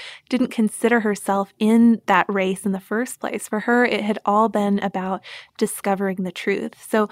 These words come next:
Franklin was, of course, eager to get out of King's College, considering how unhappy she was there. And she did that by the spring of nineteen fifty-three, around the same time that the Nature article was published. She ended up taking a position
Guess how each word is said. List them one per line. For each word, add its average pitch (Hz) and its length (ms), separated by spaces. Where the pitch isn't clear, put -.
Franklin 339 420
was, 233 300
of 220 100
course, - 380
eager 208 420
to 196 220
get 190 300
out 196 160
of 190 160
King's 196 360
College, 175 480
considering 196 460
how 196 260
unhappy 190 520
she 190 200
was 190 260
there. 190 200
And 202 200
she 226 160
did 240 220
that 233 180
by 214 80
the 202 100
spring 247 380
of 233 80
nineteen 208 340
fifty-three, 190 640
around 202 260
the 208 60
same 233 300
time 196 340
that 208 220
the 196 260
Nature 226 400
article 185 360
was 185 200
published. - 640
She - 160
ended 285 200
up 294 120
taking 269 340
a 269 40
position 214 600